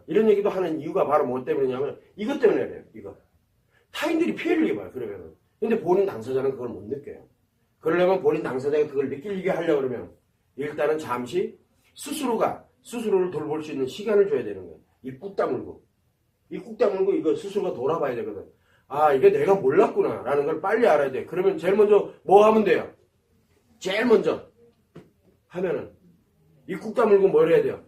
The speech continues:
과제해야 돼요. 과제. 우리 왜 녹음 파일 처음부터 끝까지 듣는 거, 녹음 파일 끝-, 처음부터 끝까지 듣는 거, 그리고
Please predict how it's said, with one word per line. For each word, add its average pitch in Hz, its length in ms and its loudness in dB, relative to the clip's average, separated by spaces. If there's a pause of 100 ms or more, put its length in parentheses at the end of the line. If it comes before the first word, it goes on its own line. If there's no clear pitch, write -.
(180)
과제해야 127 560 -4
돼요. 76 140 -20 (880)
과제. - 360 -18 (520)
우리 151 160 0
왜 156 260 2
녹음 165 260 -2
파일 165 220 0
처음부터 190 360 -4
끝까지 175 260 -4
듣는 170 260 -2
거, 135 340 -4 (520)
녹음 190 240 2
파일 196 180 4
끝-, 196 140 -2
처음부터 196 320 -2
끝까지 180 280 -4
듣는 156 220 0
거, 226 220 0
그리고 156 400 -4